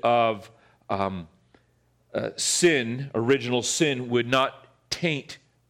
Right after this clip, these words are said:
Jesus Christ. The Bible teaches us that Jesus was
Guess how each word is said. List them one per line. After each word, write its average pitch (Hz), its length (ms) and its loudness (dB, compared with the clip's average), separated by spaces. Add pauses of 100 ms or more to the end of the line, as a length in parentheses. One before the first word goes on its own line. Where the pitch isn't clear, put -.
(140)
Jesus 110 560 -4 (360)
Christ. 135 680 -2 (1000)
The 131 80 0
Bible 143 380 2
teaches 131 420 -4
us 143 160 0
that 135 220 2
Jesus 135 480 -2
was 139 360 2